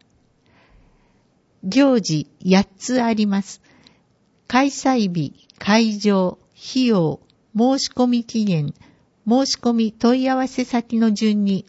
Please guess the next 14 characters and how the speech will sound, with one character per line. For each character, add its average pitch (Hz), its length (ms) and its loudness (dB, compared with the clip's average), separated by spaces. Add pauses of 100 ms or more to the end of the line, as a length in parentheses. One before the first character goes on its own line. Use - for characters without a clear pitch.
お 180 80 2
知 - 160 -2
ら 185 100 2
せ 180 180 -4
し - 160 -4
ま 156 160 0
す。 - 180 -12 (1600)
一、 233 420 -2 (960)
市 - 280 -4
民 214 320 0
勝 262 400 2
利 247 160 -6
大 220 300 -2
会、 147 380 -8